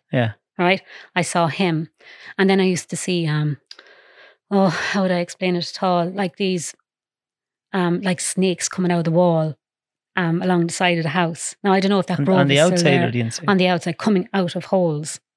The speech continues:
Speaker 1: So you'd be,
Speaker 2: In the
Speaker 1: uh,
Speaker 2: wall.
Speaker 1: walk in the middle of the day?
Speaker 2: Yeah.
Speaker 1: w-,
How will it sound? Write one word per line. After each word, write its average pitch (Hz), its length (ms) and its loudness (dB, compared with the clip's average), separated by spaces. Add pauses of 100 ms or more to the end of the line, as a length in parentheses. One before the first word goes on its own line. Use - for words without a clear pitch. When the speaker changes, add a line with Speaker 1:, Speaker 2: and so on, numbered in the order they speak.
Speaker 1:
So - 120 0
you'd 185 240 4
be, 175 260 6
Speaker 2:
In 208 220 0
the 185 60 2
Speaker 1:
uh, 185 40 0
Speaker 2:
wall. 165 360 2
Speaker 1:
walk 160 400 4
in 135 80 0
the 156 80 4
middle 175 200 2
of 170 60 -2
the 160 60 -2
day? 120 340 2 (720)
Speaker 2:
Yeah. 196 220 0
Speaker 1:
w-, 147 100 2